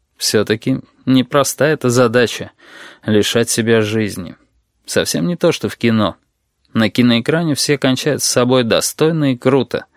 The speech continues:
легко и без боли. А в реальности всё не так. Не сумел распрощаться с жизнью? Будешь ходить под себя в постели ещё десяток лет. Аомаме молча кивнула.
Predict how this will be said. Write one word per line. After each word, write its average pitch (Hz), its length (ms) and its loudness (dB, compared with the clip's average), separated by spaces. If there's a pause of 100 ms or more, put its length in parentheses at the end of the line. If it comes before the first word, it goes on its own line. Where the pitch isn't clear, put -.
(420)
легко - 640 0 (220)
и 175 120 2
без 117 240 2
боли. 113 460 2 (640)
А 117 220 2
в 120 60 2
реальности 127 640 0
всё 113 280 -2
не 120 140 0
так. - 380 -4 (560)
Не 113 120 2
сумел 135 360 4
распрощаться 123 680 0
с 120 40 0
жизнью? 127 460 -2 (480)
Будешь 147 400 2
ходить 139 400 2
под 123 160 -2
себя 135 340 2
в - 80 -8
постели 147 580 0
ещё 127 520 0
десяток 127 720 -2
лет. 104 360 0 (1300)
Аомаме 110 680 4
молча 127 420 2
кивнула. 113 540 0